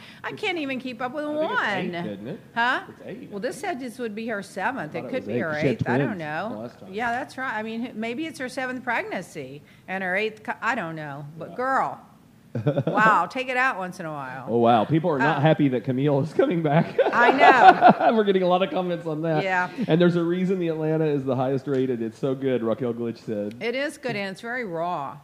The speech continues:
Speaker 1: you
Speaker 2: This,
Speaker 1: know?
Speaker 2: Marcel Berardi says, "I'm going to pass this year on Real Housewives of Beverly Hills." You know, I don't, you know, I like to watch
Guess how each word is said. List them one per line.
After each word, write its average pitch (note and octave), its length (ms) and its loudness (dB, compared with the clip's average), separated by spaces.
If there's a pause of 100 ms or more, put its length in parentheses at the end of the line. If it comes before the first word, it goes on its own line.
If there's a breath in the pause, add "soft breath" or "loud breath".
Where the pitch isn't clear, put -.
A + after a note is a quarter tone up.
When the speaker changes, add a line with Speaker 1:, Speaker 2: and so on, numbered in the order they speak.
(100)
Speaker 1:
you - 120 -12
Speaker 2:
This, D#3+ 160 4
Speaker 1:
know? G3 160 -8
Speaker 2:
Marcel D3+ 400 4
Berardi D3+ 420 2
says, C#3 180 -2
"I'm C3 140 -2
going D#3+ 180 -2
to C3+ 60 -2
pass C3+ 360 0
this B2 200 -4
year G#2+ 240 -2
on A2 220 0
Real A2 140 2
Housewives A2 340 -2
of A2 60 -6
Beverly A2 300 0
Hills." G#2+ 280 -2
You A#3+ 140 -4
know, D#4+ 180 0 (400 loud breath)
I A#4 60 -8 (160)
don't, - 180 -10
you A#3 100 -4
know, C#4 140 -8
I B4 260 -8
like - 180 -10
to - 100 4
watch D#3+ 320 0